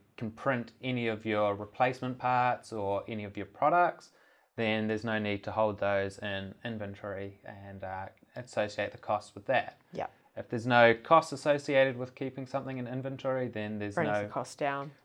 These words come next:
Speaker 1: Brings the cost down and allows you to hold a whole other, air quotes, range of products. So you're not actually holding them, but you have the capability of producing them.
Speaker 2: And selling them, of course, yeah.
Speaker 1: Yeah.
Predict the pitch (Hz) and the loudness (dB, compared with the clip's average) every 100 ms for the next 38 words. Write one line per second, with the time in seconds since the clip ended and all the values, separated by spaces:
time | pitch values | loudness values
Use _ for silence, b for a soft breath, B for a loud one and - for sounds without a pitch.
0 | _ 151 139 - 131 127 131 127 120 117 | _ 0 2 6 6 8 4 4 4 0
1 | 113 113 113 110 110 98 110 104 101 101 | -2 4 4 4 -2 -4 0 2 0 -2
2 | - 113 110 110 - 110 117 110 110 107 | 2 4 4 0 -6 0 2 2 -2 -6
3 | _ _ - 110 101 101 - 101 - 98 | _ _ -4 0 2 2 0 -4 -2 -8
4 | - 113 117 107 104 101 101 - 117 101 | -4 2 4 4 0 -4 -2 4 6 6
5 | 92 - - 98 95 - b b b - | 0 -8 -4 -2 -2 -4 b b b -2
6 | 107 - 120 - 123 110 117 113 110 110 | 0 4 4 4 -2 2 4 4 0 -2
7 | 107 - 107 104 110 104 - 104 101 107 | -2 -4 -4 -4 -4 -6 -4 -4 -4 -4
8 | 110 110 - 107 101 - 104 98 - - | 0 0 -2 -4 -4 -2 -2 -2 -8 -14
9 | 104 101 - 104 98 101 - 147 143 143 | -8 -8 -8 -10 -12 -12 -10 -8 0 0
10 | 139 139 135 139 - 165 139 143 - - | 0 -6 -6 -8 -8 -4 -2 -4 -10 -8
11 | 143 131 | 0 0